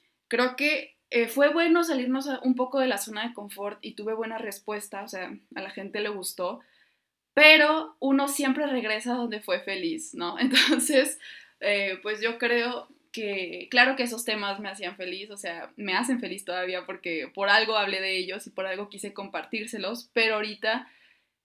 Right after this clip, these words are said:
pues yo creo que es tiempo de canalizarnos un poco de nuevo a lo que es la historia de México. Extrañaba mucho hablar de la historia de México,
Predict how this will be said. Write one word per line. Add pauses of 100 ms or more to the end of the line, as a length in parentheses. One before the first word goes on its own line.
pues
yo
creo
que
es
tiempo
de (240)
canalizarnos
un
poco
de
nuevo
a
lo
que
es
la
historia
de
México.
Extrañaba
mucho
hablar
de
la
historia
de
México,